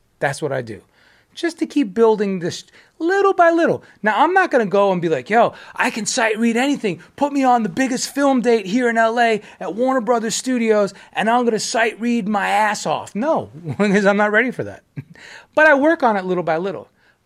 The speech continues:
But I will say, "Yo, put me on the hottest R and B track, the hottest Latin track you got.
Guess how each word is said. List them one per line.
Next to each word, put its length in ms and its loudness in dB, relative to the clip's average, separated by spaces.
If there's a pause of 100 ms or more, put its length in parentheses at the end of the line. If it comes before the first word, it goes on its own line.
(180)
But 320 2
I 120 6
will 260 4
say, 240 2
"Yo, 420 0
put 220 -2
me 120 -4
on 200 0
the 80 -2
hottest 520 -2
R 220 0
and 80 -2
B 180 -4
track, 380 0
the 60 -10
hottest 420 -4
Latin 300 -2
track 280 0
you 60 -6
got. 320 -2